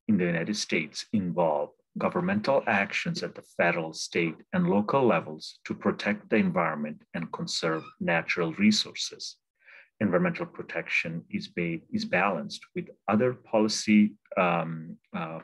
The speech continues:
pu-, public policy concerns, such as economic growth, affordable energy, and the rights of businesses and individuals.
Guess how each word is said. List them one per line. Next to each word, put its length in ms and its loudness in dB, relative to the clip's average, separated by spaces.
pu-, 80 -10
public 360 -2
policy 300 -2
concerns, 600 -4
such 260 0
as 220 -2
economic 480 -6
growth, 420 2
affordable 500 0
energy, 600 2
and 120 -2
the 120 -2
rights 560 0
of 220 -12
businesses 760 0
and 160 -2
individuals. 800 -12